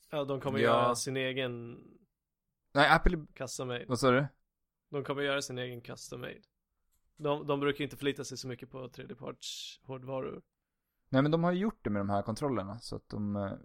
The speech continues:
Speaker 3: vissa spel, jag vet att de här, eh, G T A-spelen på I O S funkar att spela med de här kontrollerna, bland annat.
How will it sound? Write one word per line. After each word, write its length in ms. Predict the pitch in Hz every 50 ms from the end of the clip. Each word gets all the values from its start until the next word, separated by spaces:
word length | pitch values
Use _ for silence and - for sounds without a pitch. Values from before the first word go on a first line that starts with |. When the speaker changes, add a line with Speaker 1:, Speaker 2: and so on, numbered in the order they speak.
| - _
Speaker 3:
vissa 380 | _ - 120 113 107 - - 107
spel, 200 | - - 135 120
jag 60 | 113
vet 120 | 123 127
att 120 | 127 120 104
de 160 | 113 110 110
här, 560 | 110 107 107 104 104 101 101 101 101 101 101 101
eh, 60 | 101 104 110
G 140 | 104 110 107
T 140 | - -
A-spelen 480 | 113 107 - - - 123 113 101 95 92
på 360 | - - 107 107 104 95 50 - -
I 80 | 107
O 100 | 101 98
S 220 | 101 98 - - - -
funkar 320 | 107 101 101 - - 107
att 60 | 101
spela 200 | - - 110 104 104
med 100 | 98 98
de 60 | 98
här 120 | 98 95
kontrollerna, 500 | 98 - 104 - 113 110 110 113 113 110
bland 240 | 110 110 101 101 104
annat. 180 | 110 - -